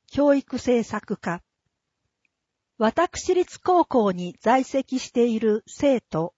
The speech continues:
及び専修学校の高等課程、就業年限が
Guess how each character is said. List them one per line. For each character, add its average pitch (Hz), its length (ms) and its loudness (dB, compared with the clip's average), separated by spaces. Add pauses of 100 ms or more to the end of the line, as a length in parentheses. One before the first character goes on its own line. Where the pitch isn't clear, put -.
及 240 280 0
び 170 220 -10 (360)
専 349 240 0
修 359 300 2
学 349 180 2 (100)
校 240 220 -2
の 170 240 -4 (140)
高 285 260 2
等 269 300 4
課 - 180 -2
程、 165 300 -8 (640)
就 277 320 0
業 269 240 4
年 262 240 -4
限 170 260 -4
が 170 260 -4